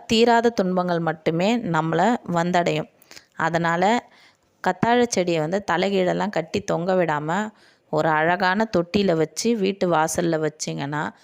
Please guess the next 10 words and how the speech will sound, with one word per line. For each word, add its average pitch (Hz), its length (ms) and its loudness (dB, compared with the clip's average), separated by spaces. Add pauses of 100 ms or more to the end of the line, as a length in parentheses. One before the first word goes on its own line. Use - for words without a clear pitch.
(340)
கண்டிப்பா 196 640 -2
அஷ்ட 175 380 -2
தேவதையும் 170 760 0 (120)
அதிர்ஷ்ட 190 480 0
தேவதையும் 160 720 0
மகாலட்சுமியும் 170 800 -4
நம்ம 156 280 -2
வீடு 185 340 2
தேடி 165 260 2
வருவாங்க. 139 460 -6